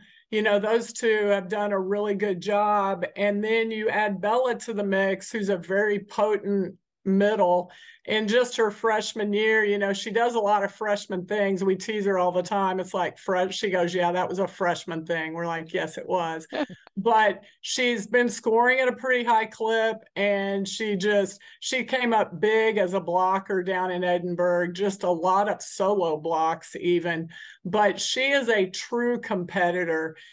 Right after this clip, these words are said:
Speaker 1: And when it's game day, you know that kid's gonna show up, and she's going to bring everything she absolutely has. So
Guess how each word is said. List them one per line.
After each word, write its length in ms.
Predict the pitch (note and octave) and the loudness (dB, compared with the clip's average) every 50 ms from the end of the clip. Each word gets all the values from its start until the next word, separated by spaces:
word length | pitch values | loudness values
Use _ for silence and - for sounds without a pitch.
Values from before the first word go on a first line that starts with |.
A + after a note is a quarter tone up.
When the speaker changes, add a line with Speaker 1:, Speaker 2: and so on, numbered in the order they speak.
| - _ - - | -20 _ -6 0
Speaker 1:
And 460 | - G3+ G3+ G3+ G3 G3 G3 F#3+ G3 | 2 2 4 4 4 2 2 2 2
when 140 | G3+ G#3 A#3+ | 2 2 2
it's 200 | C4 B3+ - - | 2 2 0 -4
game 380 | G3+ A3+ A#3 A3+ A#3 A#3 A3+ | -2 0 2 2 2 0 0
day, 260 | G3+ G#3+ G#3 G3 G3+ | 0 2 2 2 2
you 180 | G3 F#3+ G3 G3 | 0 -2 -2 -2
know 260 | G3 G3 G3+ G3+ G3+ | 0 0 0 0 2
that 320 | G3 F#3+ F3 E3 E3 - - | 0 0 -2 -2 -6 -8 -6
kid's 300 | G#3 G3 F3+ E3+ E3 E3+ | -4 -4 -4 -4 -6 -6
gonna 300 | - F#3 F3 F3 E3+ D#3+ | -4 -2 -2 -2 -4 -4
show 360 | - - - F#3+ F3 E3+ E3+ | -6 -4 -2 0 2 2 2
up, 320 | E3+ F3 E3+ E3+ E3 E3 | 2 2 0 0 -2 -4
and 160 | F3+ F3 E3+ | -4 -6 -4
she's 320 | F3 - G3 F#3+ F#3+ F3+ F3 | -4 0 0 2 2 0 0
going 380 | - F#3+ F3+ F3+ F#3 F3 F3 F3 | -2 -2 0 0 0 0 -2 -4
to 140 | - F#3+ F3+ | -4 -4 -4
bring 480 | F3 F3 F3+ F3+ F3 F3 F3 E3 F3+ | -2 0 0 0 0 0 0 -2 -4
everything 720 | - - - F3+ F3 E3 F3+ F3+ F3 F3 G3 F3 E3+ E3+ E3+ | -4 -4 -4 -2 -2 0 -2 -2 -2 -2 -4 -4 -2 -4 -4
she 220 | E3+ - F3+ F3 | -4 -2 -2 0
absolutely 720 | E3 E3 E3+ E3+ E3+ - - E3+ E3 D#3+ - - E3+ E3 | 0 0 -2 -4 -8 -8 -4 -2 -2 -2 0 -2 -4 -4
has. 500 | D#3+ F#3 F3 E3 D#3+ D#3+ D#3+ D#3+ D#3+ D#3+ | -2 -4 -4 -4 -4 -6 -6 -8 -8 -8
So 300 | - - - G3 F#3 F3+ | -8 -6 -2 -2 0 0